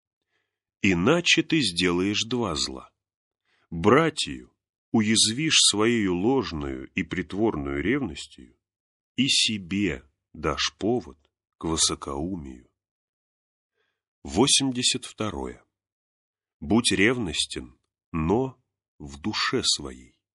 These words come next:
нисколько не выказывая сего во внешнем обращении ни видом,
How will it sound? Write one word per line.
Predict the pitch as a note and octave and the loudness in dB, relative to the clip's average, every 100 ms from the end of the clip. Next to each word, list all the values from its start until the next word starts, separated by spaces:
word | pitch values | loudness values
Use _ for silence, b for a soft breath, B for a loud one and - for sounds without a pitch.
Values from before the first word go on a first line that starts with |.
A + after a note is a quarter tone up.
| _ _ _ _ _ | _ _ _ _ _
нисколько | F#2 F#2+ A2+ A2+ - - E3+ D#3+ - B2 | -2 2 4 4 2 2 0 0 -2 0
не | A2+ | 2
выказывая | G2 F2+ B2 B2+ F#2+ E2+ E2 D#2+ | 2 0 -2 -2 -2 0 0 2
сего | - E2+ F2+ C3+ | 2 2 2 2
во | G#2+ F#2+ | 2 0
внешнем | E2 F2 B2+ - - F2+ F2 | 0 -2 -2 -2 -4 -2 -2
обращении | D#2 E2 - - A2+ A#2 G#2 G2 | 0 0 0 0 2 2 0 0
ни | F#2 G#2 C3+ C3+ | 0 0 -2 -4
видом, | C3 C3 B2 B2+ B2+ | -8 -8 -6 -6 -6